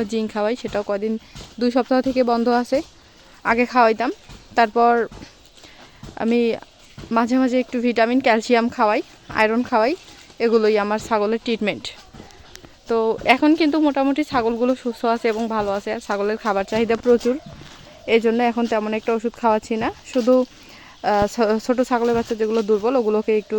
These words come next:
আয়রন, ক্যালসিয়াম খাওয়াই। তো যাই হোক, সম্পূর্ণ ভিডিওটি যারা শেষ করলেন এতক্ষণ থেকে, তাদেরকে অসংখ্য ধন্যবাদ। আশা করি আপনারা সবসময় এভাবে পাশে থাকবেন এবং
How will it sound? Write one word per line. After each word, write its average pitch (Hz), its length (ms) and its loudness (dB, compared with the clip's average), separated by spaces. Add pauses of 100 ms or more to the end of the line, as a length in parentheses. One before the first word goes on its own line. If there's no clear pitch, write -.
(320)
আয়রন, 220 300 2 (160)
ক্যালসিয়াম 196 460 -2
খাওয়াই। 170 240 -2 (1700)
তো 269 80 -4
যাই 262 280 6
হোক, 294 100 6 (160)
সম্পূর্ণ 269 540 6
ভিডিওটি 247 460 2
যারা 247 200 4
শেষ 247 220 0 (100)
করলেন 247 320 4
এতক্ষণ 226 260 -4
থেকে, 233 200 0 (100)
তাদেরকে 220 280 -4 (120)
অসংখ্য 247 340 -4 (140)
ধন্যবাদ। 226 400 0 (840)
আশা 240 260 0
করি 277 140 4
আপনারা 262 320 2
সবসময় 254 480 -2
এভাবে 233 240 -2 (100)
পাশে 214 260 -4
থাকবেন 233 260 -2
এবং 233 160 -2